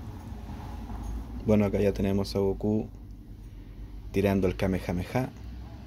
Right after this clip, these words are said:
con la ilusión de la ampolleta led,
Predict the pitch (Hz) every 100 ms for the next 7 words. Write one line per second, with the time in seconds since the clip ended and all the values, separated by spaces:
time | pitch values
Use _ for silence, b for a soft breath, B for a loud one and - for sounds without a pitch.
0 | - - - - - - - - - -
1 | - - - - - - 92 90 90 90
2 | - 101 98 92 - - - - - B
3 | B B B - 95 98 95 92 - 95
4 | 101 95 92 110